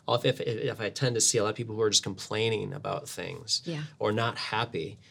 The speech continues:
Speaker 1: I get to look at myself and say, "Hmm, why, why am I attracting that? What's going on with me that I'm attracting that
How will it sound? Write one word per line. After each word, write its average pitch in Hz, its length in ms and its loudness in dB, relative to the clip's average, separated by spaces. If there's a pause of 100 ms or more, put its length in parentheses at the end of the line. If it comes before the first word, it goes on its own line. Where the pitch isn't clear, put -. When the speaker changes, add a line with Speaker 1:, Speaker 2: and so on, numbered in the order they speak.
(140)
Speaker 1:
I 117 60 0
get 117 140 2
to 117 80 -4
look 113 180 0
at 120 40 -4
myself 131 400 2
and - 120 -6
say, 101 140 -6 (140)
"Hmm, 107 340 -2 (360)
why, 127 600 4 (440)
why 117 180 4
am 123 100 6
I 117 100 2
attracting 104 460 -2
that? 98 240 -2
What's 135 140 2
going 127 220 4
on 117 100 4
with 98 120 2
me 123 320 6
that 101 120 0
I'm 98 80 -2
attracting 95 520 -2
that 95 340 -2